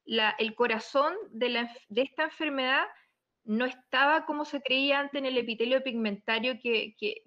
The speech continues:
que fallaba en su fusión de barrera. Está más atrás, está en una coroides enferma. Es una coroides hiperpermeable que tiene problemas para regular, eh, eh,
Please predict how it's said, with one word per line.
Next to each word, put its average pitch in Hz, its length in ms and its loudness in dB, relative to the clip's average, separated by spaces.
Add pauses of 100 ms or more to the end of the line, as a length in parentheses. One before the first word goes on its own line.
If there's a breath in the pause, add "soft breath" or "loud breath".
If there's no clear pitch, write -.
que 226 140 -4
fallaba 226 520 0
en 269 60 -2
su 262 160 -8
fusión 226 380 -2
de 240 100 2
barrera. 202 520 0 (340 soft breath)
Está 247 300 -2
más 262 280 0
atrás, 202 560 -4 (100)
está 220 280 -4
en 240 60 2
una 240 280 0
coroides 285 540 2
enferma. 175 680 -6 (500)
Es 220 200 -8
una 233 260 0
coroides 247 480 0 (140)
hiperpermeable 269 1160 2 (360 loud breath)
que 214 100 2
tiene 254 460 0
problemas 247 540 2
para 254 200 0
regular, 226 680 2
eh, 202 600 0 (680)
eh, 196 300 2